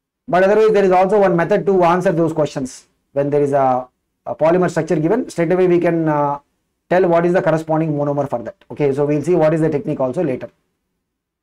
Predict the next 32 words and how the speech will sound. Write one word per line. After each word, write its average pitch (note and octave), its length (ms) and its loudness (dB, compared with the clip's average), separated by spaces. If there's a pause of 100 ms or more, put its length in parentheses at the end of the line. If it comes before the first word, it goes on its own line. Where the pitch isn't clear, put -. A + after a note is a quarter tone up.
(1120)
Then F#3+ 240 2
the G3 100 4
other F#3+ 240 2
example F3+ 400 0
is, E3+ 240 2
uh, C3+ 340 2 (600)
the, C3+ 300 -2
uh, B2 260 0 (1200)
hexamethylene F3+ 600 2
diamine D#3+ 320 2
and D#3+ 180 0
adi-, F#3 40 2
adipic D#3 360 -2
acid. - 340 -6
You C#3+ 100 -6
see G3+ 140 -2
here, F3 340 0 (100)
hexamethylene D#3+ 540 -2
diamine, C#3+ 340 -2
right, C3+ 180 -2
has C#3 160 -4
got E3+ 200 -2
six E3+ 240 -6
carbons, - 600 -8 (680)
N C#3 140 -4
H D3 180 -6
two, B3 260 -6
C D#3+ 240 -4
H D#3+ 160 -2
two F3 80 -4
six - 220 -8
times. - 540 -16